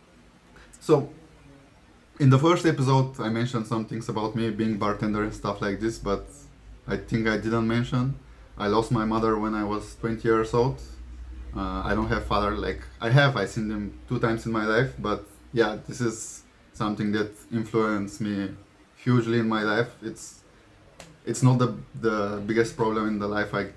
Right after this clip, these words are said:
I'm pretty sure everybody has their problems, but this was something that made a lot of changes with me, the person who I am, and how I turned out,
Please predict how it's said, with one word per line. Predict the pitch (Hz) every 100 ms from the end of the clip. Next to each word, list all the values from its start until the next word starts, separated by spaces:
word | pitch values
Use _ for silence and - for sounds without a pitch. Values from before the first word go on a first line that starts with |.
| -
I'm | 101 98
pretty | - 104
sure | 113 104
everybody | 101 101 101 104
has | 101 95
their | 101 95
problems, | 104 101 107 107
but | 95 95 - - - - -
this | 107 -
was | 117 110
something | 113 110 107 104
that | 98 98 - - - - - - -
made | 101 101
a | 98
lot | 101 101
of | 101 -
changes | 113 104 101 107 113
with | 107
me, | 110 110
the | 107
person | 104 101 101 98
who | - 98
I | 95
am, | 101 104 104 104
and | 95 92 87 87 - - - - - - - _ _ -
how | 110 107
I | 101
turned | 101 113 107
out, | 101 -